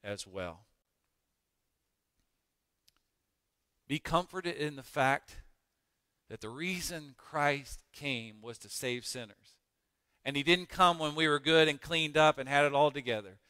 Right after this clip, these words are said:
Romans five eight says, "But God shows his love for us in that while we were still sinners,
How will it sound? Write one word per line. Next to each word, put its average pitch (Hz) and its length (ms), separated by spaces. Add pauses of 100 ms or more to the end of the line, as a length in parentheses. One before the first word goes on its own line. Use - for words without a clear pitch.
(320)
Romans 139 320
five 139 340
eight 135 180
says, 117 480 (300)
"But 120 160
God 151 300
shows 156 460
his 135 140
love 147 340
for 143 220
us 151 280
in 139 180
that 127 200
while 127 300
we 151 280
were 160 180
still 160 320
sinners, 135 600